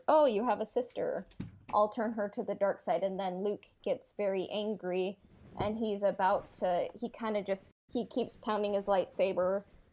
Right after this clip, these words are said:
down on his father. He cuts off his father's robotic hand, and then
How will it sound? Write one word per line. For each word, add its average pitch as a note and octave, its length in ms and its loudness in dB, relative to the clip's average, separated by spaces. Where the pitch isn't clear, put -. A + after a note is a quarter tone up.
down G#3 180 2
on G3+ 140 0
his G3 140 -2
father. F#3+ 380 2
He G3+ 200 -6
cuts - 380 -2
off G3 260 2
his F#3 180 -2
father's F#3+ 400 0
robotic F3+ 540 2
hand, G3+ 600 -4
and A3 180 0
then G3 380 0